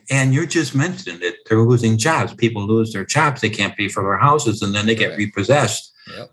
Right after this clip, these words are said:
Speaker 1: No, and s-, uh, so what the third one was is that there was some kind of huge shockwave that hits, uh, America, and, uh,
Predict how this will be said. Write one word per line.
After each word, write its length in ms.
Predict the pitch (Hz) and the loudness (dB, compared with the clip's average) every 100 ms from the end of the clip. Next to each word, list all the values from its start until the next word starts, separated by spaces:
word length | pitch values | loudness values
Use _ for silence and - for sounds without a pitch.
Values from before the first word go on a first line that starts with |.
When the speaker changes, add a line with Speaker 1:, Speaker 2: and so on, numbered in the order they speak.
| - | 2
Speaker 1:
No, 400 | 117 131 - - | 2 2 -2 -2
and 160 | 131 120 | 2 2
s-, 200 | 110 - | 2 0
uh, 100 | 117 | 0
so 260 | 110 - 120 | 2 4 4
what 320 | 120 120 - | 2 0 0
the 140 | 120 113 | 2 4
third 360 | 147 180 170 | 4 2 2
one 260 | 120 110 113 | 0 0 0
was 500 | 110 104 107 107 - - | 0 0 -2 -6 -8 -4
is 220 | 110 110 | -2 0
that 300 | 110 107 110 | 0 0 0
there 120 | 110 | 0
was 140 | 107 | 0
some 160 | 120 117 | 0 -2
kind 240 | 117 110 | 0 0
of 80 | 104 | -2
huge 440 | - - 175 139 - | -2 4 4 4 0
shockwave 760 | - 127 127 - 110 98 95 - _ _ _ _ - | 2 2 2 0 -2 0 -2 -8 _ _ _ _ -4
that 140 | 107 | -2
hits, 500 | 110 147 135 - - | 0 2 2 0 -2
uh, 220 | 110 101 101 | 0 0 0
America, 720 | 110 117 123 110 101 87 107 _ _ _ _ - | 0 2 2 0 -2 -6 -8 _ _ _ _ -2
and, 460 | 120 110 113 117 - | 2 4 2 0 -4
uh, 440 | 113 107 101 95 | -4 -2 -4 -8